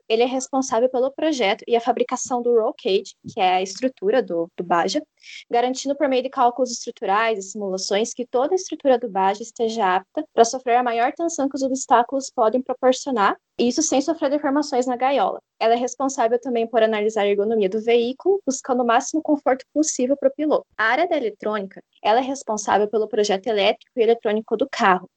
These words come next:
é, implementação de sensores pra coletar dados de outras áreas, implementação de um sistema embarcado pro piloto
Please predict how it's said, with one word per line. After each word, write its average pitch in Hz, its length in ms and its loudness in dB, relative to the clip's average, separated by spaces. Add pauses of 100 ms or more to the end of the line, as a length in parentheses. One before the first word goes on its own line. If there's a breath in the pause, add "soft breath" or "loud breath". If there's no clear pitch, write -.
(100)
é, 175 180 0
implementação 196 520 -2
de 202 60 0
sensores 208 760 0
pra 208 120 -10
coletar 202 380 -2
dados 196 240 2
de 190 60 -6
outras 180 300 -4
áreas, 196 380 0
implementação 202 680 0
de - 320 -12
um 196 40 -4
sistema 202 280 -2
embarcado 202 440 0
pro 220 100 -6
piloto 226 580 0